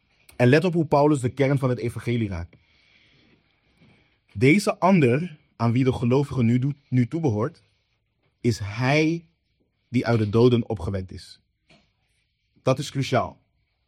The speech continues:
De verbondenheid met Christus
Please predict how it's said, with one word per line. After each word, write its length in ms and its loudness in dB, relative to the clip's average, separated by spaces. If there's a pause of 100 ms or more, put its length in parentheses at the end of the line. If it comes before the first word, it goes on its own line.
(880)
De 120 -2
verbondenheid 680 4
met 220 -2
Christus 640 -6